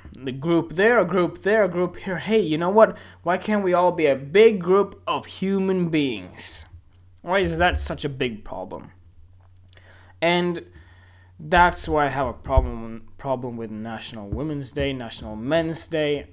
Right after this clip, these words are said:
Uh, let me rephrase that. National Men's Day and National Women's Day, okay? I,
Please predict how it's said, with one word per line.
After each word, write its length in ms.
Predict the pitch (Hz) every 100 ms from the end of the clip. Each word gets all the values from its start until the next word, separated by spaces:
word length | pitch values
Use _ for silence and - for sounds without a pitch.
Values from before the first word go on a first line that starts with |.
| - -
Uh, 240 | 151 143
let 100 | 139
me 140 | 135 123
rephrase 560 | 120 117 - 147 143
that. 160 | 160 151
National 500 | 147 120 123 - 120
Men's 380 | 123 147 147 -
Day 180 | 135 120
and 520 | 131 160 147 143 151
National 480 | 143 127 - 113 113
Women's 480 | 110 139 113 107 -
Day, 220 | - 58
okay? 400 | 107 156 160 165 - - - - -
I, 260 | 151 175